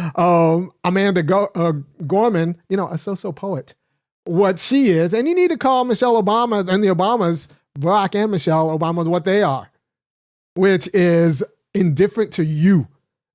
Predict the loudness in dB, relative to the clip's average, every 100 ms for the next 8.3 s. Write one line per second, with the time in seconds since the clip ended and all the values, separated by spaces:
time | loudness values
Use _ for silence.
0 | -12 -10 -2 -2 -2 -4 -4 -4 _ -20
1 | -18 -14 -4 0 4 4 4 4 2 2
2 | 4 2 0 -2 -2 0 2 2 0 0
3 | -2 0 2 2 2 0 0 0 -4 _
4 | _ -2 0 0 0 -2 -4 -4 0 2
5 | 4 2 0 _ _ -8 -2 -2 0 -2
6 | 0 0 2 2 0 2 2 0 _ _
7 | -4 -2 0 0 0 -2 -4 -2 0 0
8 | -2 -4